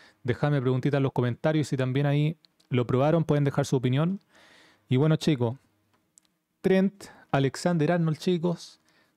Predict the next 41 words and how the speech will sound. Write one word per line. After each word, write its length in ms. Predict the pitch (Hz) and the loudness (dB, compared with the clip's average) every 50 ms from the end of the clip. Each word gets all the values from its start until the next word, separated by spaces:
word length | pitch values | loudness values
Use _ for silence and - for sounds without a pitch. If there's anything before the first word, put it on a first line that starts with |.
| _ _ | _ _
con 160 | - 135 135 | 0 0 2
un 120 | 147 156 151 | 2 2 0
ochenta, 580 | 139 - - 190 185 180 - - 160 160 170 | 0 0 2 2 2 2 0 0 0 0 0
alto, 540 | 165 - - 151 156 160 160 - - 143 147 | -2 0 0 2 2 2 0 0 0 0 2
alto, 400 | 156 165 160 165 - 160 156 160 | 2 0 0 -2 0 0 2 2
importantísimo 880 | 143 131 - - 123 - - 120 120 - - 165 160 - 170 156 156 165 | 2 0 0 -2 -2 -2 -2 -4 -4 -2 -2 -2 -2 0 0 0 2 2
eso, 400 | 175 170 - 185 180 185 185 - _ _ _ _ _ _ _ _ _ - | 0 0 0 0 0 0 -2 -4 _ _ _ _ _ _ _ _ _ -2
para 140 | 127 123 127 | -2 0 0
un 80 | 127 | 0
mediocampista, 840 | 131 131 131 131 123 123 120 - 160 160 160 - - 165 165 180 - _ _ _ - | 0 0 0 0 -2 -2 -2 0 -2 -2 -2 -2 -2 -2 -2 -2 -6 _ _ _ -2
cuatro 760 | 156 151 156 143 151 151 151 147 147 139 139 139 135 131 127 | 0 0 0 2 2 2 2 2 2 2 2 0 0 0 0
de 120 | 123 127 120 | 0 0 0
pierna 240 | 139 135 135 131 | 0 0 0 0
mala, 240 | 131 147 156 160 156 | 0 0 0 0 -2
cinco 340 | - - 156 156 156 - 147 | -2 -2 -2 -2 -2 -2 -2
de 80 | 127 110 | -4 -4
skill. 360 | - - - 160 117 101 - _ _ _ - | -6 -4 -4 -4 -4 -6 -10 _ _ _ -10
Eso 220 | 131 - - 143 | -8 -4 -4 -4
también 240 | 127 120 123 135 143 | -2 -2 -2 0 -2
es 20 | |
importante 500 | 143 - - 127 - - 156 147 - - | -2 -2 -4 -4 -2 -2 -2 -2 -2 -2
porque 360 | 120 120 113 - - 120 120 - _ _ _ _ _ _ _ _ - | -2 -2 -2 -4 -6 -8 -8 -8 _ _ _ _ _ _ _ _ -12
suma 800 | - - 147 143 143 147 147 143 135 131 127 123 120 117 117 - _ _ - | -4 -2 0 2 2 2 0 0 0 0 0 -2 -2 -4 -6 -8 _ _ -4
mucha 300 | 127 127 139 - - 147 | -2 -2 -2 0 0 0
diversión, 580 | 131 120 110 107 - - 175 175 139 110 123 | 0 0 -2 -2 -4 -6 -4 -4 -4 -6 -6
ya 140 | 127 127 127 | -6 -6 -6
que 80 | 120 120 | -4 -2
igual 320 | 120 131 135 139 143 - | -2 -2 -2 -2 -4 -4
el, 500 | - 139 127 123 123 123 127 120 123 131 - | -4 -4 -2 -2 -2 -4 -4 -6 -8 -8 -8
o, 160 | - 147 - - - 139 | -6 -8 -6 -6 -4 -2
a 100 | 127 139 | -2 -2
esta 160 | - - 151 | -2 -2 -2
altura 360 | 139 - - 147 156 156 147 | -4 -2 0 0 0 2 2
del, 160 | 143 131 117 - - | 0 0 -2 -4 -4
del 180 | 131 120 113 | -6 -6 -6
juego 340 | 110 - - 151 165 165 147 | -4 -2 -2 0 0 0 0
creo 160 | 131 135 135 | 0 0 0
yo 120 | 135 143 135 | 0 0 0
que 80 | 135 | 0
es 20 | 131 | -2
importante, 680 | 120 - - 117 - - 165 151 147 - - 160 160 | -4 -4 -6 -6 -2 -2 -2 -2 -2 -2 -4 -4 -4